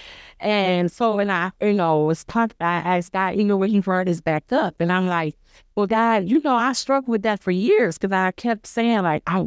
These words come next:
wasn't good at anything in the natural, so what would I be good for, um, in church, spiritually? And I'm like,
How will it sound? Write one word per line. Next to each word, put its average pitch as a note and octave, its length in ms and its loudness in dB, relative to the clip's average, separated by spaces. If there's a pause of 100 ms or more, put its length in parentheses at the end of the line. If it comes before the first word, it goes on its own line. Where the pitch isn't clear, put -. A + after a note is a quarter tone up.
wasn't F#3 280 0
good B3 180 0
at - 80 -2
anything E3 420 0
in D#3 80 0
the D#3 60 0
natural, D#3+ 440 -2
so D3+ 360 0
what G3+ 260 0
would G#3+ 100 -2
I G3+ 100 0
be F#3+ 160 0
good F#3+ 400 0 (540)
for, F3+ 520 2 (360)
um, D#3+ 500 0 (240)
in F#3 220 0
church, - 580 -4
spiritually? C#4 760 -2 (420)
And E3+ 560 0 (360)
I'm G#3 180 -2
like, E3+ 300 0